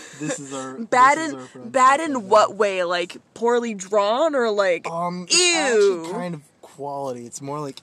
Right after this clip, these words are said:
Speaker 1: ew.
Speaker 2: Oh,
Speaker 1: You know?
Speaker 2: no.
Speaker 1: Which a lot of this is ew.
Speaker 2: I'm sure.
Speaker 1: You
Speaker 2: I can
Speaker 1: know?
Speaker 2: almo-, yeah, I
Speaker 1: You
Speaker 2: bet.
Speaker 1: know? But, um, yeah.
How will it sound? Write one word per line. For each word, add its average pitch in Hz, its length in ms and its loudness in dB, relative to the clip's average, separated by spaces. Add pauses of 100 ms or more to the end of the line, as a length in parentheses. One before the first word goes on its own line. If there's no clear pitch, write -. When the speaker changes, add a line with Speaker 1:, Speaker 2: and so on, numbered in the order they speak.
Speaker 1:
ew. 120 600 -12 (240)
Speaker 2:
Oh, 262 380 0
Speaker 1:
You - 20 0
know? 247 180 -8
Speaker 2:
no. 254 1040 2
Speaker 1:
Which 277 100 -8
a 160 60 -6
lot 151 320 -2
of 120 140 -12
this 113 220 -12
is 101 200 -18
ew. 98 480 -20 (200)
Speaker 2:
I'm 285 200 0
sure. 175 500 -6
Speaker 1:
You 240 60 -14 (420)
Speaker 2:
I 233 140 2
can 240 160 -4
Speaker 1:
know? 208 120 4
Speaker 2:
almo-, 208 240 -4
yeah, 285 440 0 (680)
I 254 140 -4
Speaker 1:
You - 120 -6
Speaker 2:
bet. 180 340 0
Speaker 1:
know? 131 80 -20 (1400)
But, 131 140 -12
um, 117 500 -16 (2000)
yeah. 113 580 -12